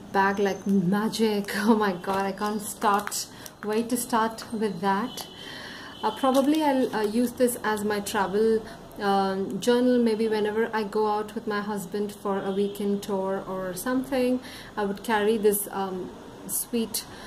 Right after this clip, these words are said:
little journal along with me, because it's perfect for the size of my bag. And there again, she sends me a lot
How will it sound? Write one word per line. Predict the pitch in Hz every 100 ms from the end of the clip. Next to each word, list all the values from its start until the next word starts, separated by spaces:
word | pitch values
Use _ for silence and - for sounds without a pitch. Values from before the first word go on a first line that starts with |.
| -
little | - 220 226
journal | 180 202 202 208
along | 196 196 196
with | 202 202
me, | 202 196
because | 190 190 190
it's | 202
perfect | - 190 185 208 196
for | -
the | 190 196
size | 196 175 170
of | 196
my | 196
bag. | 185 185 170 214 220 - - - - - - - - -
And | 190 190 190 180 -
there | - 220 220
again, | - 190 220 220 240
she | 247 247
sends | 226 233 208 214 220 226
me | 220 220 - -
a |
lot | 190 190 190 190 202 208 208